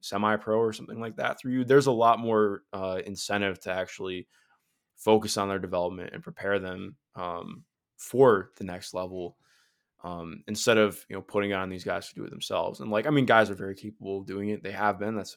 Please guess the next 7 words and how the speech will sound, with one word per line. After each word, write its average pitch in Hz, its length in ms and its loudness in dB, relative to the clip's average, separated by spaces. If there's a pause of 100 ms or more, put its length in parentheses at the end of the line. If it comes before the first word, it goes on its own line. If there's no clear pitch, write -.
(140)
that's - 160 -18
why 101 120 -4
they 95 80 -8
get 98 200 -6
here. - 200 -8
But, 90 260 -6 (560)
um, 87 420 -8